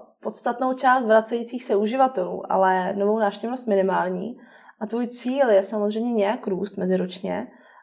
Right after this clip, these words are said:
eh, protože trh pořád nějakým způsobem ro-, roste a pokud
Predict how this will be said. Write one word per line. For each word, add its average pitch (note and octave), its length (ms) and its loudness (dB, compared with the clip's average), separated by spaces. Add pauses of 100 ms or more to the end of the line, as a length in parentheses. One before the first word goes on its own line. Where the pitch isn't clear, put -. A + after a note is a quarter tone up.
(120)
eh, F3 260 -2
protože G3+ 300 0
trh G3 400 2
pořád G3 340 2
nějakým - 280 -4
způsobem G#3 460 -2
ro-, F#3 260 -2
roste F#3 420 0 (400)
a F#3 400 8
pokud G3 240 2